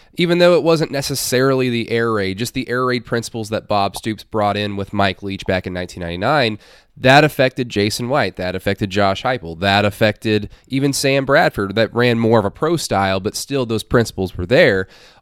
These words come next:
All those great things, but there's no doubt that the Air Raid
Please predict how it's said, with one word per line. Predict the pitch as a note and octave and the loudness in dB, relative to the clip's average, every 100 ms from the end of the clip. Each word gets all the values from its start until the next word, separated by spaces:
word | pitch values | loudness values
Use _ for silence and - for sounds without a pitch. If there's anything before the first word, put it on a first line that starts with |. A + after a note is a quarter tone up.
| - | -2
All | G3 C#4 | 0 2
those | A#3+ F#3+ | 2 2
great | E3+ D3+ A#2+ | 4 4 4
things, | - A#3 C3 G#2+ G2 G2+ - _ _ _ _ _ _ _ _ _ _ _ _ _ - | 2 0 0 -2 -8 -12 -16 _ _ _ _ _ _ _ _ _ _ _ _ _ 0
but | G3+ - | 0 6
there's | G3 F3+ | 4 6
no | G3+ G3+ F3 | 4 4 4
doubt | F#3 F3+ - | 4 2 0
that | D3 | -6
the | D3 | -4
Air | A#2 D3 D3 | 0 2 2
Raid | C#3 C3+ C3 A#2+ | 2 2 0 -2